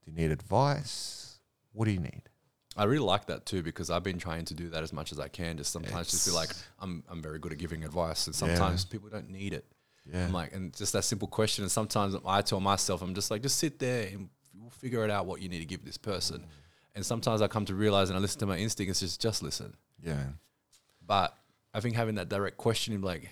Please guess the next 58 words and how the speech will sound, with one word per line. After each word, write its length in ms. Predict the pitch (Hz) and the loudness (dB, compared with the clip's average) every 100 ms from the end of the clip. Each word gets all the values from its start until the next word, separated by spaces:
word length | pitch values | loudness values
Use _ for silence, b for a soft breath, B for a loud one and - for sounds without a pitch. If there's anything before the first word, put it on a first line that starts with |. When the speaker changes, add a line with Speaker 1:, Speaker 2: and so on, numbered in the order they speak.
| - | -16
Speaker 2:
like, 220 | - 87 87 | -8 -6 -2
just, 260 | 127 - | -2 0
that 120 | 120 | 2
was 100 | 139 | 4
a 40 | 110 | 4
straight 260 | - 127 120 | 4 6 6
up, 160 | 101 | 6
I 60 | 107 | 6
love 200 | 110 110 | 6 6
upfront 360 | 107 - 104 85 | 4 2 -2 0
stuff. 320 | - 82 - | 0 0 0
I'm 100 | 101 | -2
like, 180 | 95 87 | 0 2
Speaker 1:
Yeah. 180 | 92 87 | 2 2
Speaker 2:
"What 120 | - | 2
do 40 | |
you 60 | 120 | 2
need? 240 | 104 87 | 0 -2
Do 80 | 95 | -4
you 40 | |
just 160 | 98 104 | -4 -4
need 120 | 104 | -2
me 80 | 98 | -2
to 40 | |
listen, 300 | 101 139 - | 0 2 2
or 80 | 143 | 0
do 60 | 104 | -2
you 80 | 104 | -2
need 120 | 101 | -2
some 140 | - | -4
advice?" 460 | 87 78 82 - - | -4 -4 -4 -4 -4
Like, 100 | 80 | 0
Speaker 1:
And 80 | 107 | 4
how 220 | 175 196 | 6 8
safe 680 | - - 127 143 175 - - | 10 8 8 6 4 -2 -2
would 200 | 139 127 | 0 2
you 140 | 143 | 2
feel? 340 | 127 - 156 104 | 2 2 4 6
Well, 140 | 98 | 6
how 220 | 104 143 | 6 4
safe 300 | 147 165 160 | 4 4 4
do 120 | - | 2
you 80 | 165 | 0
feel 320 | 156 - 147 | 0 2 4
hearing 380 | 143 123 170 175 | 6 6 6 4
that? 220 | 85 60 | 2 0
Speaker 2:
Because 280 | - 117 120 | -2 2 2
you're 80 | 107 | 2
like, 120 | 92 | 0
"All 100 | 110 | 0
right, 120 | 107 | -2
cool. 160 | - 123 | -2 -2
You 80 | 90 | -2
genuinely 460 | - 95 104 101 | -4 -4 -2 -2
care 180 | 104 107 | 0 0
for 140 | 135 80 | -2 -4
me." 240 | 76 80 73 | -8 -12 -2
Speaker 1:
Yeah. 160 | 104 | 2